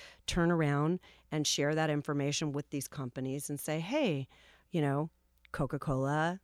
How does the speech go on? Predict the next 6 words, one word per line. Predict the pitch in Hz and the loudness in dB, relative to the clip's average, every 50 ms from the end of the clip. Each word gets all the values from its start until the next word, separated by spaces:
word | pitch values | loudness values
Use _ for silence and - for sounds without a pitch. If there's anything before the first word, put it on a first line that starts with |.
| _ - | _ -8
Nestle's, | 127 117 123 - - 165 165 170 175 185 190 175 - | -6 -6 -6 -6 -4 -4 -2 -2 -2 -2 -4 -6 -8
Unilever, | - 147 147 147 151 147 160 165 165 165 190 196 214 214 - - - _ _ _ _ _ _ - | -6 -2 0 0 2 4 4 4 4 4 4 2 2 0 -2 -8 -20 _ _ _ _ _ _ -4
you've | 151 151 165 160 | 2 2 2 2
got | - 180 170 170 | 4 2 2 2
a | 165 | 0
problem. | - - 208 233 240 190 - - - 147 | 2 2 2 2 2 0 -2 -6 -8 -8